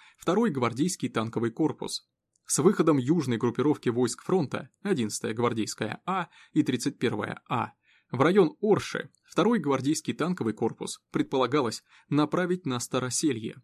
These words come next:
для последующих действий в направлении Крутое, Ухвала, Чернявка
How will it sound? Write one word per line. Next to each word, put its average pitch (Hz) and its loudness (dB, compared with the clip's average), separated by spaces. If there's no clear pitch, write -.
для 208 0
последующих 113 -2
действий 180 -2
в 135 -6
направлении 135 -2
Крутое, 185 2
Ухвала, 156 0
Чернявка 123 -4